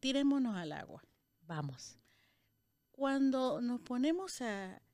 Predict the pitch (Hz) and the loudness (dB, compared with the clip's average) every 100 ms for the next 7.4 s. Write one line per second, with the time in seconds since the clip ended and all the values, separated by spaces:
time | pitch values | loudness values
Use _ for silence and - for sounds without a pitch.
0 | _ 214 214 220 196 - 196 202 214 190 | _ -6 -4 -4 -6 -8 -8 -4 -4 -4
1 | 202 190 - _ _ _ _ _ - - | -8 -12 -20 _ _ _ _ _ -14 -8
2 | - 208 202 196 190 190 190 - 220 214 | -4 -4 -2 -2 -2 -2 -4 -8 -8 -4
3 | 202 202 214 262 262 254 214 196 208 202 | -2 -2 0 0 0 -2 -6 -6 -4 -2
4 | 220 202 185 196 190 190 196 190 - 202 | -2 -4 -4 -4 -2 -2 -4 -4 -6 -4
5 | 196 196 180 175 165 220 190 - 196 190 | -4 -4 -4 -6 -6 -8 -12 -16 -20 -20
6 | _ _ _ - 190 196 214 202 180 170 | _ _ _ -8 -6 -4 -6 -6 -6 -6
7 | 175 170 160 170 | -8 -8 -10 -14